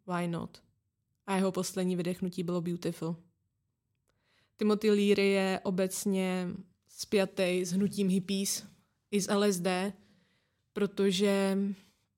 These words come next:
L S D byla hlavní droga hnutí hippies, vůbec jako psychedelické látky a objevování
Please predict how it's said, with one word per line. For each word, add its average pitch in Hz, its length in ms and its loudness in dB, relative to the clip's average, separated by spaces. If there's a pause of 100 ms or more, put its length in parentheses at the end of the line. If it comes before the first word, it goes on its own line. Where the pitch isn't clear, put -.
(480)
L 202 200 2
S 190 180 2
D 185 280 0
byla 190 200 2
hlavní 190 380 2
droga 175 380 0
hnutí 180 340 -2
hippies, 180 500 -4 (460)
vůbec 190 260 -4
jako 185 140 -4
psychedelické 190 680 -2
látky 180 560 -4 (300)
a - 100 -4
objevování 190 920 2